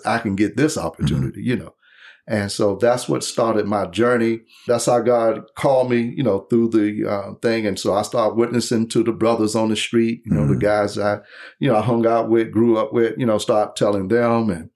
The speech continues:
Speaker 2: So there, there was a noticeable change from the time you said, "I do," to Jesus.
Speaker 1: Yes.
Speaker 2: It's a notable change. Something
Speaker 1: Right.
Speaker 2: happens.
Speaker 1: Something happens. Okay. And
Speaker 2: Yeah.
Speaker 1: so, you know, so I'm still doing a few things that I did. Like, for instance, you know, I was smoking weed.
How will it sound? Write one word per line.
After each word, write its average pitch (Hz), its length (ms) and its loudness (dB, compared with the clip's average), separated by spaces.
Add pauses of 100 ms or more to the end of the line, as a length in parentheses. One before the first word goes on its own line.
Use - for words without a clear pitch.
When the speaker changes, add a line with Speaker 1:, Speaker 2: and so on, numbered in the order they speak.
Speaker 2:
So 92 140 0
there, 85 280 2
there 85 220 2
was 78 160 2
a 73 120 2
noticeable 78 480 2
change 71 500 0
from 67 240 0
the 62 80 -2
time 71 340 0
you 69 120 2
said, 71 420 0
"I 76 160 0
do," 76 240 2
to 65 80 0
Jesus. - 680 -2
Speaker 1:
Yes. 104 460 0
Speaker 2:
It's 78 140 -2
a 71 60 2
notable 71 360 0
change. 64 340 0
Something 85 640 0 (280)
Speaker 1:
Right. - 80 -4
Speaker 2:
happens. 123 480 -2
Speaker 1:
Something 127 320 0
happens. 131 480 -2
Okay. 113 400 0
And 101 120 2
Speaker 2:
Yeah. - 60 -4
Speaker 1:
so, 107 400 0 (380)
you 151 80 2
know, 127 340 2
so 165 200 2
I'm 196 120 2
still 170 460 0
doing 135 300 2
a 113 40 2
few 127 240 0
things 110 320 0
that 107 140 2
I - 40 2
did. 101 220 2
Like, 104 220 0
for 104 100 -4
instance, - 320 0
you 95 80 0
know, 92 60 2
I 98 40 0
was 95 140 -4
smoking 95 420 -2
weed. 101 460 0